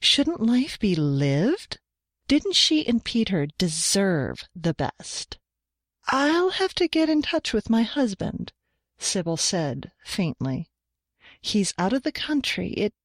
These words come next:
may take a few days." Ethel frowned.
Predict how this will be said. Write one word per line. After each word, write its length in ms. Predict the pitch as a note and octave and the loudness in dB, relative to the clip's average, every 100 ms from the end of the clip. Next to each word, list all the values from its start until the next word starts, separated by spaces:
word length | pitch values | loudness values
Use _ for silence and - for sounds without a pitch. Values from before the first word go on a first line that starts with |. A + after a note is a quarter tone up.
| _ _ | _ _
may 280 | A3+ A#3+ C4 | 2 4 4
take 340 | B3+ D4+ C#4+ A3+ | 2 0 0 -2
a 60 | |
few 260 | - F3 D#3 | -4 -4 -2
days." 640 | D3+ - - - - - _ _ _ _ _ _ _ _ _ _ _ _ _ | -2 -4 -10 -16 -14 -16 _ _ _ _ _ _ _ _ _ _ _ _ _
Ethel 380 | G3 G3 - C3+ | 0 0 -2 -4
frowned. 720 | - - D#3 D3 C#3 C#3+ C#3+ | -4 -2 0 2 2 0 -4